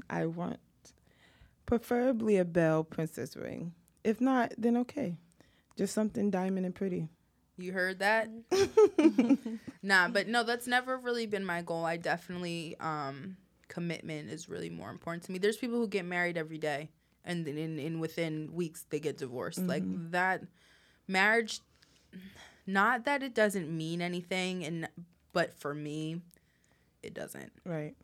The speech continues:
Speaker 2: For other people, and I respect people who think that, you know, marriage is, you know, the thing, the what
Speaker 1: Mm-hmm.
Speaker 2: to do. That's their belief, and I can't knock it. And it's,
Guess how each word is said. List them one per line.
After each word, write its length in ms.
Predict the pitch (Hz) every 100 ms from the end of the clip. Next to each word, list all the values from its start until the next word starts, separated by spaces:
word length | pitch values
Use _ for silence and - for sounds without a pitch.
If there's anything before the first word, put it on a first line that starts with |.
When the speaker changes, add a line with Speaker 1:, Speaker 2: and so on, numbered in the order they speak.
| _
Speaker 2:
For 180 | -
other 180 | 160 190
people, 280 | 196 220 202
and 80 | 185
I 60 | 165
respect 520 | 180 175 - 165 -
people 280 | - 139 147
who 80 | 156
think 320 | 151 143 156 -
that, 240 | 98 -
you 120 | 170
know, 120 | 160
marriage 440 | 156 160 151 156 160
is, 340 | 156 160 - _ _ _ _ -
you 100 | 175
know, 300 | 160 151 - - - _
the 380 | 165 160 190 180
thing, 440 | - 180 156 143 175
the 60 | 185
what 240 | 175 170
Speaker 1:
Mm-hmm. 40 | 170
Speaker 2:
to 100 | 175
do. 420 | 165 160 156 170 _ _ _ _ _ 208
That's 240 | 202 208
their 180 | - 233
belief, 480 | 220 190 190 208 214
and 100 | 185
I 80 | 170
can't 300 | 175 156 143
knock 320 | 127 151 165
it. 260 | 156 165 _ _ _
And 160 | 175 165
it's, 180 | 156